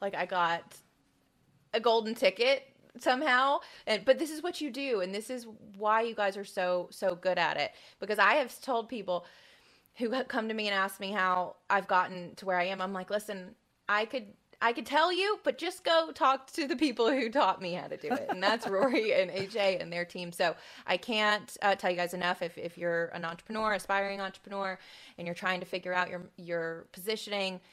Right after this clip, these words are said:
Speaker 1: who you serve, how you can scale it, these are the people you want in your corner. And, um, just thank you. Thank you for being on my team. Thank you for helping me, um,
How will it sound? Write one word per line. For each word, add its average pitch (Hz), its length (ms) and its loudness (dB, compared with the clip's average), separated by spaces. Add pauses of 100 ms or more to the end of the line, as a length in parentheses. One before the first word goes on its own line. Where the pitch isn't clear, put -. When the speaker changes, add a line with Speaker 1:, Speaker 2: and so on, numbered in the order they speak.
(280)
Speaker 1:
who 240 140 -6
you 214 180 -6
serve, 190 800 2
how 214 320 4
you 208 160 -4
can 190 160 -8
scale 180 420 0
it, 165 280 0 (420)
these 202 300 -4
are 175 40 -6
the 165 60 -18
people 156 540 -8
you 156 580 -10
want 143 320 -6
in 151 80 -10
your 143 120 -12
corner. 139 640 -12
And, 143 440 -10 (140)
um, - 400 -12 (160)
just - 200 -10
thank 226 220 0
you. 127 180 -8
Thank 214 200 0
you 254 40 -10
for 247 100 -6
being 220 440 -2 (320)
on 208 100 -2
my 170 120 0
team. 262 520 -4
Thank 226 200 -6
you 240 80 -8
for 208 140 0
helping 196 720 -2
me, 185 500 -8
um, 170 600 -4